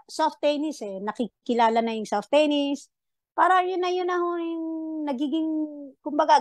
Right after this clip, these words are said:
goal namin ngayon, lalo na yung mga coaches ngayon. Kasi dream po namin yan before eh, na during our play, yung player time namin, playing time namin, na ano ba yan, sikat ka sa ibang bansa,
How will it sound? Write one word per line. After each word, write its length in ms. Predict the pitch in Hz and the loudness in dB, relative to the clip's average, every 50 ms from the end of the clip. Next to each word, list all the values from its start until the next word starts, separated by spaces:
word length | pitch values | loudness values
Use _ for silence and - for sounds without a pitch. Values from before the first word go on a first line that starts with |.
| 214 | 6
goal 240 | 190 262 277 285 285 | 6 6 6 6 4
namin 480 | 277 277 269 262 262 262 262 262 247 247 | 2 -2 -2 -4 -6 -8 -10 -10 -10 -10
ngayon, 240 | 247 254 240 208 | -10 -10 -10 -10
lalo 320 | 202 208 208 208 208 226 226 | -10 -8 -8 -6 -4 -4 -2
na 160 | 233 226 226 | -2 -2 -2
yung 160 | 233 233 233 | -4 -4 0
mga 160 | 233 226 214 | 0 0 0
coaches 400 | - - 220 208 202 - 233 214 | 2 4 2 2 2 2 -2 -2
ngayon. 220 | - 240 220 - - | -2 -4 -6 0 0
Kasi 260 | 285 - 330 294 233 | 2 4 4 4 4
dream 240 | 220 277 285 285 285 | 6 6 6 6 4
po 240 | - - 302 294 285 | 2 2 2 2 4
namin 380 | 277 262 262 262 269 262 262 | 4 4 2 2 2 0 2
yan 140 | 269 262 262 254 247 _ _ _ _ - | 2 2 0 -2 -8 _ _ _ _ -6
before 400 | - 220 226 - - 277 262 233 | -2 -2 -2 2 4 4 6 6
eh, 240 | 214 196 190 185 _ _ _ _ _ _ _ _ - | 4 0 -2 -6 _ _ _ _ _ _ _ _ 0
na 400 | 240 240 240 233 240 240 233 233 _ _ _ _ _ - | 2 4 4 4 2 -2 -4 -6 _ _ _ _ _ -8
during 340 | 196 202 262 285 285 285 262 262 | -2 0 0 0 0 -2 -2 -2
our 320 | 254 247 240 254 262 254 - | -2 -2 0 0 0 -2 -4
play, 240 | - 269 247 240 240 - | -6 -6 -6 -6 -6 -6
yung 240 | 247 254 247 247 226 | -6 -6 -6 -6 -6
player 400 | - 262 247 240 240 240 240 233 220 - _ _ - | 0 2 4 6 6 4 4 0 -2 -8 _ _ 2
time 240 | - 226 226 233 233 | 4 4 4 4 2
namin, 460 | 233 226 220 220 208 196 190 185 185 - _ | 0 0 -2 -2 -2 -4 -6 -8 -10 -12 _
playing 320 | - 220 214 214 220 226 220 - | -4 -2 0 0 0 -2 2 4
time 180 | 226 214 214 | 4 4 6
namin, 460 | 220 214 208 202 190 180 175 170 180 - _ _ _ _ - | 4 0 0 0 -2 -2 -4 -6 -10 -14 _ _ _ _ 0
na 240 | 247 262 262 269 381 - | 2 2 2 2 0 -2
ano 140 | - 294 285 | 2 4 6
ba 80 | 240 233 | 6 8
yan, 320 | 226 226 233 226 220 220 - _ _ _ - | 8 8 6 4 4 0 -4 _ _ _ -8
sikat 320 | - 302 277 - 311 294 - | -2 -2 2 4 4 4 6
ka 80 | - | 4
sa 160 | 302 - 302 | 4 4 4
ibang 320 | 254 285 240 277 269 269 233 | 2 4 4 4 4 2 2
bansa, 400 | 240 233 220 202 - 254 254 | 0 -2 -2 -2 -2 0 0